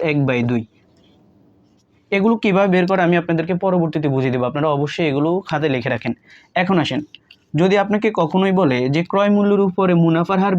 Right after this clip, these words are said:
বিশ পার্সেন্ট, তাহলে আপনি নিঃসন্দেহে বলতে পারেন ছয় সাত পার্সেন্ট। আবার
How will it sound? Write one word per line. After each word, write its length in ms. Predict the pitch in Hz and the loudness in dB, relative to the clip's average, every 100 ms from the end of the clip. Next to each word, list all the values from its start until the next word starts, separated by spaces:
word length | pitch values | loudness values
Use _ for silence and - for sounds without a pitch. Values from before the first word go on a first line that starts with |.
| 180 | 0
বিশ 120 | 180 - | 0 -2
পার্সেন্ট, 480 | 147 - 143 120 113 - _ _ - | -4 -2 0 0 0 -6 _ _ -2
তাহলে 240 | 165 185 190 | 2 2 2
আপনি 140 | 185 185 180 | 2 2 2
নিঃসন্দেহে 440 | 180 180 175 180 180 | 2 0 2 2 2
বলতে 160 | 185 185 | 0 0
পারেন 160 | 180 151 143 170 | 0 0 -2 -4
ছয় 160 | 147 135 | -6 -4
সাত 120 | 135 - | -6 -6
পার্সেন্ট। 380 | 131 - 131 113 - _ _ _ _ - | -8 -6 -8 -8 -12 _ _ _ _ -2
আবার 200 | 151 | 0